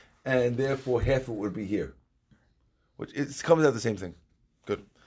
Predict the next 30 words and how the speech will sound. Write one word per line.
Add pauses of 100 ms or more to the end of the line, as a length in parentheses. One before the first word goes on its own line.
(240)
Let's
see.
I,
I
like
the
way
I'm
learning. (600)
Okay. (260)
Says
the
Gemara. (1500)
Tashma,
bring
your
proof.
The
Tanya, (180)
we
learned
in
the
Braita, (180)
Rehuda
Omer, (200)
Plag
Mincha, (120)
Acharona
Amru.